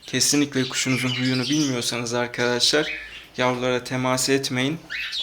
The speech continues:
E, çünkü öldürebiliyorlar dokunduğumuz zaman. Ve çok tedirgin etmeden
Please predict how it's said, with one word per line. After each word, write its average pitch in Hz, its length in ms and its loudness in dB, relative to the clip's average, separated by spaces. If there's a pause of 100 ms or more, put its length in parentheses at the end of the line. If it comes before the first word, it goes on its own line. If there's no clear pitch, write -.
(420)
E, 117 300 0
çünkü 127 280 -4
öldürebiliyorlar 127 920 2 (120)
dokunduğumuz 120 680 -4
zaman. 120 280 0 (1800)
Ve - 60 -6
çok 156 300 2
tedirgin 156 420 2
etmeden 135 540 2